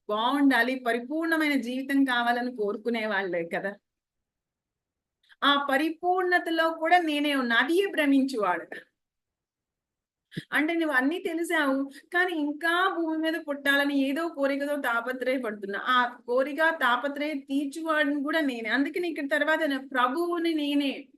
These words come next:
నువ్వు కోరికలతో అటు ఇటు పరిగెడుతూ ఉంటావు, ఆ కోరికని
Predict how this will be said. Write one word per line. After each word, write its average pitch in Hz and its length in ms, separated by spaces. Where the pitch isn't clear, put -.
నువ్వు 294 140
కోరికలతో 320 560
అటు 320 220
ఇటు 320 640
పరిగెడుతూ 294 520
ఉంటావు, 254 580
ఆ 240 220
కోరికని 285 760